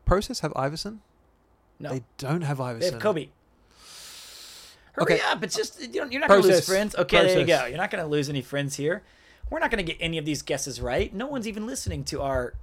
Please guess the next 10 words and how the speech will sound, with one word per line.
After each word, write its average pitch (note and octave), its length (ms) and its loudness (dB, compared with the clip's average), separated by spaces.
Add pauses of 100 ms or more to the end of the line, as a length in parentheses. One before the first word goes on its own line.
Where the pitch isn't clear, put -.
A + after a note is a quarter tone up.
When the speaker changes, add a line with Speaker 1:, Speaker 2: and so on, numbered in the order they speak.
(400)
Speaker 2:
our C#3 100 2
decisions. A#2 640 -6
Speaker 1:
Okay. A#2+ 380 -16 (560)
So, D3+ 380 4 (300)
the C#3+ 120 -2
big D3+ 260 2
matchup, - 400 -10 (320)
the C#3+ 80 -2
one D3+ 280 2
that C#3 280 4